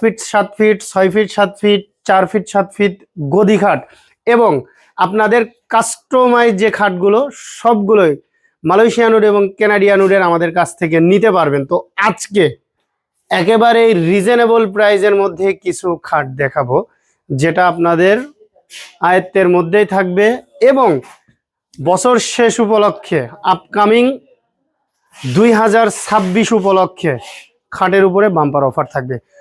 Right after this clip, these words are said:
তো সর্বপ্রথম যে খাটটা দেখাবো, ছোট থেকেই শুরু করি। আহ, যে খাটটা দেখাবো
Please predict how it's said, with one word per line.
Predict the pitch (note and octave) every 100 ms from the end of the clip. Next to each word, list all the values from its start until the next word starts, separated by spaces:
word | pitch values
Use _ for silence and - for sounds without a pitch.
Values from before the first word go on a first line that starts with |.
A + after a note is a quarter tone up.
| _ -
তো |
সর্বপ্রথম | E3 G#3+ G#3+ A3 A3+ A#3+
যে | A3 G#3+
খাটটা | G#3 G3 G3
দেখাবো, | F#3 G#3 F3+ F#3 B3+ _ _ _ _ _ -
ছোট | G#3 G#3
থেকেই | G#3+ G#3 A3
শুরু | F#3 F#3+ E3+
করি। | F3 A3+ F4 _ _ _ _ _ _ -
আহ, | D#3+ D3
যে | F#3+
খাটটা | F#3+ G#3 G#3+
দেখাবো | G#3 G3+ G#3+